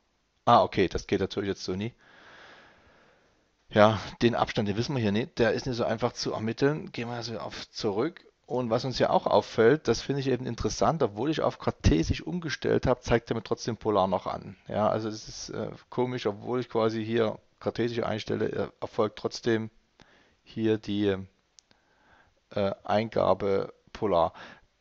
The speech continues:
Das muss ich gestehen, warum das so ist, das weiß ich auch nicht. Also da, wenn jetzt jemand eine Idee hat, kann mir gerne Bescheid sagen.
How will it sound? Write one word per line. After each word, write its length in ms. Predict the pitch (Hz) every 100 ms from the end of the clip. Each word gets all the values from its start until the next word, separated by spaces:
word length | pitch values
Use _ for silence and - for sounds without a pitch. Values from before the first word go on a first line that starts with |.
| _ _ _ _ _ _ _ _ _
Das 380 | 117 127 - -
muss 340 | 73 117 131
ich 160 | 139 127
gestehen, 480 | 123 - 127 117 113
warum 340 | 127 113 104 135
das 220 | 127 -
so 40 |
ist, 200 | - 123
das 120 | 107 -
weiß 180 | 95
ich 120 | 101 -
auch 100 | 98
nicht. 220 | 87 -
Also 180 | 110 -
da, 200 | 117 117
wenn 140 | 113
jetzt 160 | 113 -
jemand 260 | 110 107 104
eine 100 | 104
Idee 260 | 101 117
hat, 200 | 117 -
kann 160 | - 107
mir 120 | 107
gerne 180 | 104 107
Bescheid 320 | 101 104 104
sagen. 340 | 117 110 110